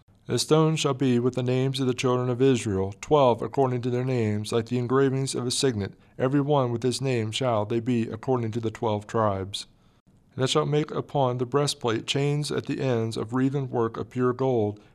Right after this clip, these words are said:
And thou shalt make upon the breastplate two rings of gold, and shalt put the two rings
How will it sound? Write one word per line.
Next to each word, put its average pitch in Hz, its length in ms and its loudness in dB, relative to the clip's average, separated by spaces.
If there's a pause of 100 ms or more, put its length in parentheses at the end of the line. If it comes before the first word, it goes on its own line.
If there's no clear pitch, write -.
And 120 140 -2
thou 147 180 4
shalt 131 320 0
make 131 240 -2
upon 139 280 -4
the 131 80 -2
breastplate 120 640 0
two 160 160 2
rings 127 380 -2
of 123 100 -6
gold, 107 460 0
and 120 100 -6
shalt 127 220 0
put 147 180 0
the 143 80 -6
two 156 220 0
rings 127 440 -2